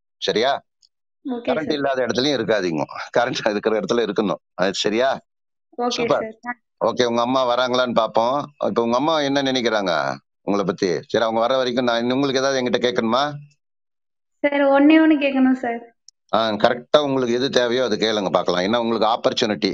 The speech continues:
Speaker 1: ஏன்னா நான் வந்துட்டு இருபத்திரெண்டு வருஷமா இருக்கிறேன் நானு. நான் பேசுறது எல்லாரும் கேட்டுக்கிட்டு தான் போவாங்க, புரியுதுங்களா?
Speaker 2: ம்.
Speaker 1: அது இருபதாயிரம் பேர் இருந்தாலும் சரி, இருபத்தஞ்சாயிரம் பேர் இருந்தாலும் சரி,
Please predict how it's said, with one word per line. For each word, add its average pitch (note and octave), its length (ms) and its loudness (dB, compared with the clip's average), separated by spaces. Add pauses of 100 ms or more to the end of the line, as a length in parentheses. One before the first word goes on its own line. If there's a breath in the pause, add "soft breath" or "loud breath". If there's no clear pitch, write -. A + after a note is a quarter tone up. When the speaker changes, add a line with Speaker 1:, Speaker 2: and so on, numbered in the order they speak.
Speaker 1:
ஏன்னா B2+ 260 0 (720 loud breath)
நான் B2+ 280 0
வந்துட்டு B2+ 220 0
இருபத்திரெண்டு B2+ 440 0
வருஷமா B2+ 300 0
இருக்கிறேன் G2+ 340 0
நானு. D#2 220 -2 (280)
நான் A2+ 220 0
பேசுறது C3+ 380 0
எல்லாரும் A#2 260 0
கேட்டுக்கிட்டு A2+ 300 0
தான் A2+ 140 0
போவாங்க, F#2 360 0 (220)
புரியுதுங்களா? A2 500 0
Speaker 2:
ம். B3+ 220 -8 (140)
Speaker 1:
அது A#2 180 0
இருபதாயிரம் A#2+ 500 0
பேர் A#2+ 120 2
இருந்தாலும் G#2+ 340 0
சரி, A#2+ 180 0
இருபத்தஞ்சாயிரம் G#2+ 640 0
பேர் G#2+ 140 0
இருந்தாலும் G#2 400 0
சரி, F2+ 220 0